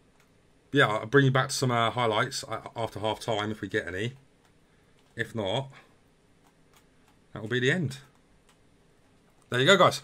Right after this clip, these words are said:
at half time. All right then, guys, two games on with Gerson. We got three goals and two assists.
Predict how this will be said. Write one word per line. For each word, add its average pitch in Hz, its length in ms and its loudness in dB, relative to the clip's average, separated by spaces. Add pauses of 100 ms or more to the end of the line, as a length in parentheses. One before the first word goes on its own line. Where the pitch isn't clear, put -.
at 143 140 2
half 147 160 0
time. 208 200 4 (960)
All 147 200 8
right 175 160 10
then, 160 140 0
guys, 139 240 4
two 240 160 4
games 214 240 6
on 208 80 6
with 175 100 2
Gerson. 185 420 8
We 175 100 0
got 151 180 -2
three 202 240 2
goals 170 300 2
and 143 200 -2
two 147 120 2
assists. 147 480 0